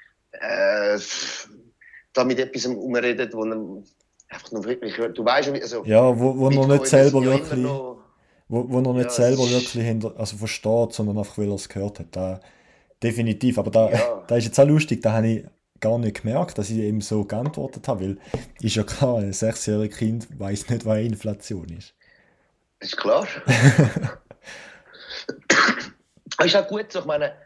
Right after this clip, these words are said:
Speaker 1: das ist auch so etwas, ich meine, das Kind soll, soll so lang möglich, so wie möglich Kind sein.
Speaker 2: Mhm.
Speaker 1: Weil das ist ja das, wo auch zum Beispiel meine Eltern und die Eltern von meiner Mutter verwehrt worden ist. Ich meine, die haben sofort müssen gehen arbeiten. Und es hat sich, da hat sich schon vieles geändert. Ich meine, mein Vater hat mir keine Geschichte vorgelesen am Abend. Und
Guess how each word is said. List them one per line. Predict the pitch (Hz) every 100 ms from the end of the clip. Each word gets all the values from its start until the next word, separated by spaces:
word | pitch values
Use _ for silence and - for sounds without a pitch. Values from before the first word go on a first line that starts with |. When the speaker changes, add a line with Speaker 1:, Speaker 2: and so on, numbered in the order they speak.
| _
Speaker 1:
das | 160
ist | 175
auch |
so | 185
etwas, | 196 180 135
ich | 139
meine, | 139
das | 127 -
Kind | 165 180
soll, | 175 147
soll | - 151
so | 139 135
lang | 135 147 135
möglich, | 139 147 143 - -
so | 139
wie | 135
möglich | 143 151 135 -
Kind | - 143 135
sein. | - 208 190 _ -
Speaker 2:
Mhm. | 110 107 113 117
Speaker 1:
Weil | 135 - -
das | - 156
ist |
ja | 165
das, | 170 170 131
wo | 143
auch | 135 139 139 - _ _ _
zum | 139
Beispiel | - 139
meine | 135 139 139
Eltern | 190 190 165
und | 143
die |
Eltern | 143 135
von | 117
meiner | 127 123
Mutter | 131 202 -
verwehrt | - 147 151 185 -
worden | 190 190 214
ist. | -
Ich |
meine, | 117 120
die |
haben | 123
sofort | 120 131 120
müssen | 117 117
gehen | 110 117
arbeiten. | - - - - - - _ _ _ _ _ _
Und | 135 139
es | 147
hat | 135
sich, | -
da | 147
hat | 139 -
sich | -
schon | 165
vieles | 175 170 -
geändert. | 160 139
Ich | 113
meine, | 113 104
mein | 110
Vater | 107 131 - 104
hat | -
mir | 98 92
keine | 127
Geschichte | - - 135 139
vorgelesen | 135 135 - 123 -
am | 135
Abend. | 131 92 85 -
Und | 90 -